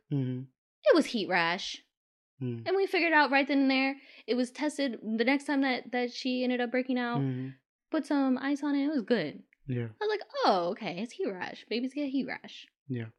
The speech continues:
Speaker 2: Uh, I, I think if you don't have, like, a grandma or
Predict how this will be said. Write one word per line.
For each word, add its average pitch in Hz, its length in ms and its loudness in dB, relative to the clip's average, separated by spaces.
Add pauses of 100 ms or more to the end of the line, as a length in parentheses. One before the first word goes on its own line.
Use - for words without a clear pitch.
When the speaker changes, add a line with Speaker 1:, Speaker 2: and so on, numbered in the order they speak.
(140)
Speaker 2:
Uh, 269 60 -2
I, 339 420 -4 (100)
I 392 220 -6
think 403 340 -4 (440)
if 208 160 -10
you 269 80 2
don't 381 180 -4
have, 339 160 -4
like, 277 140 -2
a 180 100 -2
grandma 262 720 2
or 165 500 -2